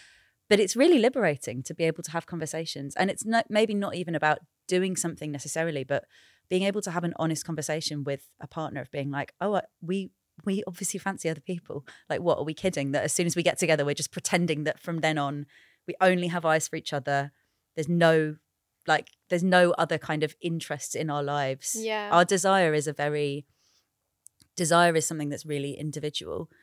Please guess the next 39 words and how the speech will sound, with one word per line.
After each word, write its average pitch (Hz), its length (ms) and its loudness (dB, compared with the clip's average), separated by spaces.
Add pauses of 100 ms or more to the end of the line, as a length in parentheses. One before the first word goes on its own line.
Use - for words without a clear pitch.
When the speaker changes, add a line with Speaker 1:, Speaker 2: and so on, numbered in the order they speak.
(260)
Speaker 1:
And 151 100 -2
obviously, 151 360 -4
if 143 140 -8
you're 151 200 -4
in 170 140 0
a 156 60 0
relationship 151 720 -4
that's - 220 -12
the - 120 -18
two 165 240 -4
of 147 140 -4
you 139 380 -6 (160)
and, 143 360 -6 (360)
like, 151 300 -6
there's, 139 320 -6
that's - 220 -8
a 151 40 -4
monogamous 147 520 -6
setup, - 480 -10 (680)
your 151 220 -4
desires 151 540 -2
become 151 340 -8
very 139 240 -2
intertwined 139 920 -6 (100)
and 151 100 -4
you're 143 160 -4 (140)
building 165 480 0
this 135 180 -6
love 165 320 2
and 143 120 -4
relationship 170 500 -4
together, 147 500 -8
but - 240 -4
they're 170 120 0
still 220 260 -2
coming 185 320 -4
from 147 160 -10
separate - 340 -12
places. 151 500 -8